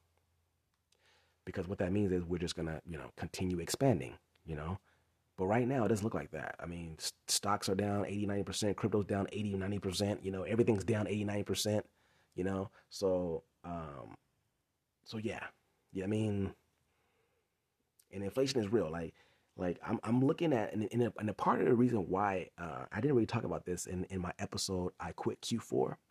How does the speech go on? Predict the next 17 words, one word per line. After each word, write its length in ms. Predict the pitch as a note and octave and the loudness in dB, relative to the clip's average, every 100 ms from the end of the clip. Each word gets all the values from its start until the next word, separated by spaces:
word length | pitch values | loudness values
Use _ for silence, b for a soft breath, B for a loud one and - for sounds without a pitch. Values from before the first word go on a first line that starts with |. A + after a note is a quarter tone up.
| B B B B B | B B B B B
I 60 | - | -2
didn't 140 | E3 | 0
really 100 | D#3 | 0
talk 160 | C3 - | 0 0
about 220 | D2+ - | -2 -4
this 300 | D#2+ B1 - _ | -6 -6 -10 _
'cause 100 | - | -6
I 60 | F#2+ | 0
didn't 160 | C#3 | 2
really 120 | A#2+ G2+ | 4 4
think 160 | A#2+ | 2
about 140 | - - | 0 -2
this 140 | E2 | -6
till 180 | - - | -8 -6
after. 380 | E2+ - B1 - _ _ _ _ _ _ - - - | -6 -6 -10 -12 _ _ _ _ _ _ -20 -16 -14
N-, 100 | - _ - | -14 _ -12
I'm, 180 | F#2+ | -8